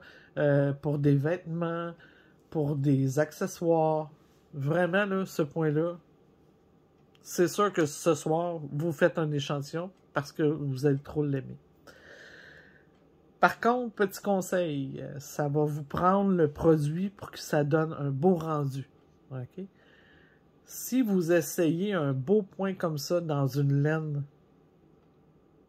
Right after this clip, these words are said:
moins dispendieuse, on va dire ça comme ça, ok ? De première catégorie, ben, la souplesse de ces laines-là,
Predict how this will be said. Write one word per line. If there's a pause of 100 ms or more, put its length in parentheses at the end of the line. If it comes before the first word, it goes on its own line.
(220)
moins
dispendieuse,
on
va
dire
ça
comme
ça, (120)
ok ? (1080)
De
première
catégorie, (1000)
ben, (1120)
la (220)
souplesse
de
ces
laines-là,